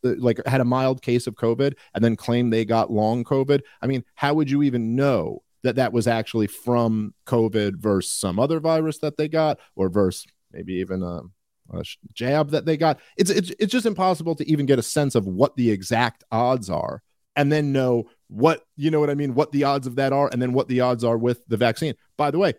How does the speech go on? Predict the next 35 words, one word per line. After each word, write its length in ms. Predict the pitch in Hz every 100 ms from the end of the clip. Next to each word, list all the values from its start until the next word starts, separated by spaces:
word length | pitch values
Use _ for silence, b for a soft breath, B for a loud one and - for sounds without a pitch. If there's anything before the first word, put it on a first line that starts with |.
| _
if 120 | 110
someone 320 | - 139 143
could 140 | 147 127
actually 340 | 120 120 139
define 360 | 120 123 123 127
these 180 | 131 131
things 260 | 127 123
down 440 | 107 120 139 202 208 b
and 120 | 101
then 180 | 117 117
measure, 420 | 113 139 170 196
have 120 | 151 117
a 60 |
control 380 | 107 120 127 131
group 240 | 120 156
of 100 | 127
people 240 | 104 123 120
who 100 | 120
are 100 | 120
unvaccinated 540 | 127 131 131 139 131
versus 200 | 123 123
vaccinated, 400 | 120 127 160 185
I'd 180 | 190 180
be, 80 | 175
I'd 140 | 170 _ -
be 120 | 123
interested 400 | 143 151 160 156
to, 360 | 165 165 170 160
to 80 | 147
look 200 | 151 -
at 80 |
the 80 | 160
results 340 | 160 170 175 98
of 40 |
that. 200 | 95 -